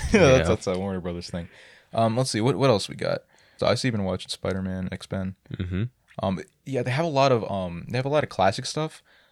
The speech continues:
Speaker 1: Um, me and Dad were checking out some of the, the old Chip 'n Dale and Goofy shorts.
Speaker 2: Oh, yeah.
Speaker 1: The, ah, I love the Goofy. Goofy is, like, my favorite main Disney character, you know, the main cast of Disney characters,
Speaker 2: Oh,
Speaker 1: like Mickey
Speaker 2: really?
Speaker 1: Mouse. I mean, Goofy's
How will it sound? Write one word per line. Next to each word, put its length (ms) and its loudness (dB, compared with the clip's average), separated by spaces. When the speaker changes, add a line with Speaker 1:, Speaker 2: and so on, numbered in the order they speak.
Speaker 1:
Um, 240 2
me 100 0
and 120 0
Dad 140 4
were 80 0
checking 280 -4
out 80 -4
some 180 -2
of 60 -2
the, 240 -4
the 120 -8
old 400 -6
Chip 200 -4
'n 100 -2
Dale 380 0
and 320 -2
Goofy 260 -6
shorts. 480 -10
Speaker 2:
Oh, 100 8
yeah. 300 2
Speaker 1:
The, 220 -10
ah, 240 -10
I 100 -16
love 400 -8
the 80 -14
Goofy. 460 -14
Goofy 260 0
is, 100 2
like, 240 4
my 120 0
favorite 640 -2
main 460 0
Disney 320 -2
character, 240 -2
you 60 -2
know, 60 -2
the 100 -4
main 240 -2
cast 320 -2
of 80 -8
Disney 240 -6
characters, 440 -6
Speaker 2:
Oh, 60 2
Speaker 1:
like 80 4
Mickey 160 2
Speaker 2:
really? 120 4
Speaker 1:
Mouse. 220 2
I 80 -8
mean, 80 -4
Goofy's 400 -4